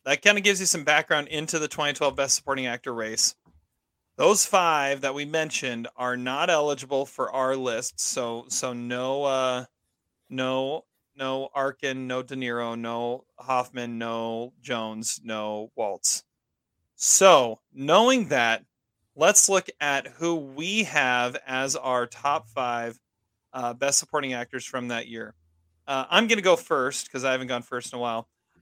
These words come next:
I will say this was actually really t-, really difficult. It was a lot harder than I thought it was going to be. Um, twenty twelve was not one of my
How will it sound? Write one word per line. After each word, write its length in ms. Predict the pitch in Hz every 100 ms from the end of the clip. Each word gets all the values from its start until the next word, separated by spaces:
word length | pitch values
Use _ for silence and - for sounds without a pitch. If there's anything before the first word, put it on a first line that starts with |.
| -
I 100 | 185
will 180 | 233
say 420 | 233 - 160 147 135
this 220 | 226 -
was 140 | 359 185
actually 380 | 170 - 180
really 420 | 143 127 131 165 165 -
t-, 80 | - - - 165
really 240 | 165 208
difficult. 480 | 147 143 175 202 196 _
It 80 | 165
was 160 | 170
a 60 | 160
lot 160 | 175
harder 240 | 185 196 196
than 140 | 165
I 80 | 123
thought 180 | - 127
it 60 |
was 100 | 151
going 200 | - 196
to 60 | 196
be. 240 | 208 208 - _ _ _ _ _
Um, 380 | 160 143 139 131 _ _ _ _
twenty 220 | 240 294
twelve 340 | - 240 202
was 180 | 156 147
not 260 | 143 139 147
one 120 | 156
of 80 | 147
my 260 | 135 131